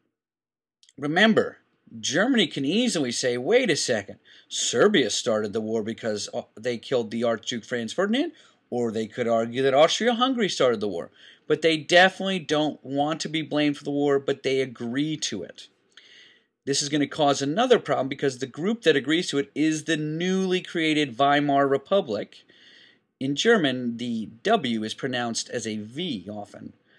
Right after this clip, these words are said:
which is very confusing to my students, and they love the idea of, that's why it's called Wiener Schnitzel instead of Wiener Schnitzel. Who knows? Now,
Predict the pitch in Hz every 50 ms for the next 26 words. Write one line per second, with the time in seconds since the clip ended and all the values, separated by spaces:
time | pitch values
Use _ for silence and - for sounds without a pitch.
0 | _ _ _ _ _ - 131 123 107 123 - - _ 117 120 151 156 160 156 147
1 | - 139 123 - 135 123 113 113 123 113 117 113 107 - - 127 117 113 113 -
2 | - 123 123 120 120 120 113 113 123 135 139 139 139 139 123 113 120 120 117 113
3 | 113 110 104 113 113 110 104 104 - 123 123 120 - - 120 120 117 107 - -
4 | - 120 120 117 113 107 - _ _ _ _ _ _ _ _ _ - _ _ 117
5 | 117 107 147 202 254 233 139 101 - - 104 - - - - - - 113 107 -
6 | - 110 104 104 98 98 - - - 131 147 151 135 113 101 - - 107 101 -
7 | - 104 - - - _ _ _ _ _ _ _ _ _ _ _ - 170 165 143
8 | 120 107 90 - - - - - _ _ - - - - _ _ _ 135 147 143
9 | 120 101